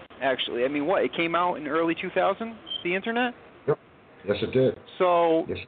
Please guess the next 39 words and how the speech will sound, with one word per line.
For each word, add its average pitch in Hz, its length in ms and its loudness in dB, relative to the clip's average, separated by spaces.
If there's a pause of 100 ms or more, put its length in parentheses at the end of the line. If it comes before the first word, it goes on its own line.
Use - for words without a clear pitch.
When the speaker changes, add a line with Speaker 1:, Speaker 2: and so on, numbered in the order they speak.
Speaker 1:
there's 269 200 2
always 302 280 2
been, 165 320 0
there's 180 160 2
always 262 240 2
been 139 200 -2
flat 123 220 4
earthers 113 400 -2
out 98 200 2
there. 113 180 -2
It's - 120 -10
just - 180 -8 (800)
not 123 140 0
a 120 40 4
lot 123 100 4
of - 80 -4
people. - 180 0
Speaker 2:
I 127 40 6
mean, 127 120 6
it's 131 220 -2
been 160 160 2 (560)
five, 175 180 4 (220)
Speaker 1:
Yeah. 165 80 -4
Speaker 2:
it, - 100 -4
it - 40 0
was 165 180 -8
go, 175 260 -4
five 190 180 -2
hundred 185 240 -6
years 170 220 -6
ago, 101 380 -6 (240)
it 123 120 -4
was 123 120 -2 (120)
commonplace. 113 520 0 (720)
It - 20 -4
was 107 160 -6
common 143 240 2
knowledge. 165 200 0
Speaker 1:
Mm-hmm. 160 200 -2